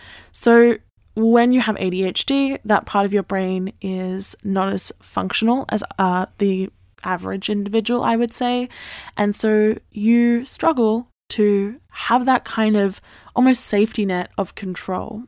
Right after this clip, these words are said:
There's a really fascinating guide on this website called Understood, which is focusing on people with neurodivergence and how they learn and how they see the world differently.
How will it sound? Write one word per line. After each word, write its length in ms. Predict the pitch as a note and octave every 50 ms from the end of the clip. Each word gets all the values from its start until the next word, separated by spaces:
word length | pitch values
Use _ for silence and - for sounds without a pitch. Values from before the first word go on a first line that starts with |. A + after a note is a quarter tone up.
| - _ -
There's 420 | - G#3 G#3 G#3 G3+ - - - - _ - - - - - - - _
a 100 | G#3+ G#3+
really 300 | G#3+ A3 G#3 G#3+ A#3 A3+
fascinating 680 | A3+ G#3 G3+ G3+ G3 - - G#3+ G#3 G3+ G3+ G#3 G3+ G3+
guide 640 | - G3+ F#3 F3+ F3+ F#3 F#3+ G3 A3 A#3 B3 A3+ -
on 80 | G3+ G3
this 160 | G3+ G3 -
website 480 | - G3 F#3 - - G3 G3 G3 -
called 340 | _ - - G3+ F#3+ F#3+ F#3 -
Understood, 760 | - F#3 F3+ F#3 F3+ - - - - A3+ A#3+ C4+ C4+ - - - - - - - - - _ _
which 340 | - G#3+ G3+ G#3 - - - _ - -
is 440 | G#3 G3 G3 G3 F#3+ G3 F#3+ - -
focusing 480 | - - G3+ F#3+ - - - - G3 F#3+
on 420 | - F#3+ F#3 F#3 F#3+ F#3+ G3 G#3 - _
people 220 | - G3+ F3 G3+
with 140 | G3+ G3 -
neurodivergence 840 | G3+ F#3+ F#3 G3 F3+ G3+ G3 G3+ - C#4 C#4+ C4+ - C4 B3+ A#3 -
and 120 | A3 G3+
how 120 | F#3 F#3 F#3
they 160 | F#3 F#3 F#3
learn 460 | F#3+ G#3 A3 A3 A3+ A3+ A3 A3 G#3
and 80 | G3+ F#3
how 120 | F#3+ F#3
they 140 | F3+ F#3 F#3+
see 160 | - - G3+
the 100 | F#3 F#3+ F3
world 160 | F#3+ F#3 F#3
differently. 600 | F3 F#3+ F3+ - G3 F#3+ F#3+ F#3+ F3+ F3+ F#3+ F#3+